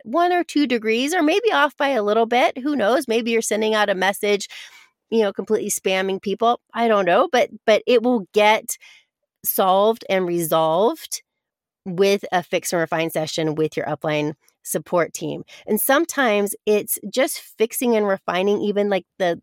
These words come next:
littlest of things, and it will make the biggest amount of difference. Like, here's a prime example. Um, you know, say you're, when you're sending a, a, uh, D M and you say, "Are you interested in taking a look?" Well,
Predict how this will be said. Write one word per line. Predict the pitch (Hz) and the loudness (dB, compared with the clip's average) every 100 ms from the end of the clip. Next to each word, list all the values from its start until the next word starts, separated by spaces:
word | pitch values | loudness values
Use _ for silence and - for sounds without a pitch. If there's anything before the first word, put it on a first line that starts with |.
| - | -6
littlest | 220 220 220 254 269 240 214 - | -2 0 2 2 2 4 2 0
of | 190 - | -2 0
things, | 185 185 240 294 - - - | 0 4 2 0 -6 -18 -4
and | 208 - | -2 0
it | 226 240 | 0 2
will | 214 | 0
make | 196 185 185 190 - - | 2 0 2 0 -4 -10
the | 175 190 | -2 -2
biggest | 170 160 165 180 170 180 180 - | -2 -6 -4 0 2 0 0 -2
amount | 175 160 156 - | -2 0 0 -2
of | 165 | -6
difference. | - 160 139 147 | -4 -6 -4 -4
Like, | 214 - - | -4 -6 -2
here's | 269 247 | -2 -2
a | |
prime | - 233 214 | -2 -2 -2
example. | 180 190 185 185 156 - - - - | -4 -4 -4 0 -2 -4 -20 -20 -4
Um, | 190 180 165 170 | 0 2 0 -4
you | - 196 | -2 0
know, | 180 - 170 202 | 0 -4 -10 -4
say | 220 202 | 0 2
you're, | 196 | 0
when | 185 185 | 0 -2
you're | 185 | -2
sending | - 185 175 170 - | -2 -2 0 0 -2
a, | 170 165 156 165 _ _ - _ | -2 -2 -2 -8 _ _ -20 _
a, | 180 160 156 147 226 - | -2 0 0 -4 -8 -4
uh, | 147 131 | -2 -2
D | 170 190 180 | -2 0 0
M | 147 98 - - - | 0 -6 -14 -18 -4
and | 185 170 170 170 - | -2 0 0 -4 -4
you | 175 | -4
say, | - 165 | -2 -2
"Are | - | -2
you | 170 180 175 | -2 -2 -4
interested | 202 240 - 202 - - 160 156 | 0 -2 0 -4 -4 -2 -2 0
in | 165 | -2
taking | 165 165 - 175 | -4 -6 -4 -4
a | 160 | -2
look?" | 247 160 | -2 -4
Well, | - 175 165 | -2 -2 -2